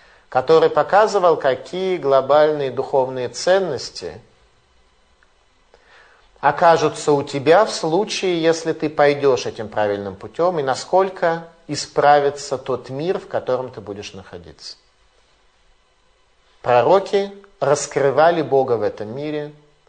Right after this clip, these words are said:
показывая людям, что истина, стремление к истине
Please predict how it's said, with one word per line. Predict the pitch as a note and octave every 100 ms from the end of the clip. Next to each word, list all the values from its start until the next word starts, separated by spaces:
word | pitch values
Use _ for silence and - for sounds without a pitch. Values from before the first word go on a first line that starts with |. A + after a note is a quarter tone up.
| _ - _
показывая | C#3 C#3+ D#3+ D3+ D3+ C#3 D3
людям, | E3+ G#3 G3+
что | F3+ - D#3+ D3+ D3+
истина, | F#3 G3+ - - F3 E3+ E3+ - - _ _ _ -
стремление | - D3 C3+ C#3+ E3 D#3+
к | D3+
истине | D3 - - C3+ C3